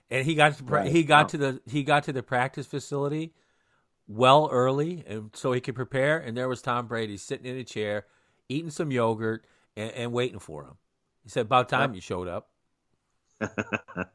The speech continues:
Speaker 1: But that's,
Speaker 2: And,
Speaker 1: but
Speaker 2: and I mean, it, to me, it's an amazing story. I, I, I'm really, I'm very happy. You know, I, I, I think, a-, and you could probably attest to this being in Cleveland.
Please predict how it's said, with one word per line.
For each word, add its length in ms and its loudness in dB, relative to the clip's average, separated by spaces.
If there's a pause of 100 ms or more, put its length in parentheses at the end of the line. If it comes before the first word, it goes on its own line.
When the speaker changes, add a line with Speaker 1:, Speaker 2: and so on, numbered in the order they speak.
(540)
Speaker 1:
But 140 -2
that's, 220 4
Speaker 2:
And, 120 2
Speaker 1:
but 120 4
Speaker 2:
and 80 2
I 100 4
mean, 200 4
it, 260 -2 (160)
to 60 -4
me, 120 4
it's 220 6
an 100 2
amazing 480 -2
story. 460 -10
I, 80 -8
I, 400 0
I'm 140 -8
really, 480 -4 (360)
I'm 180 -6
very 300 4
happy. 640 -6 (480)
You 120 -6
know, 420 -4
I, 120 -4 (440)
I, 80 -2
I 20 -2
think, 440 -4 (960)
a-, 200 -8
and 280 -6 (180)
you 160 -2
could 160 -4
probably 360 4
attest 400 -4
to 100 -4
this 160 -4
being 260 -2
in 120 -4
Cleveland. 540 -2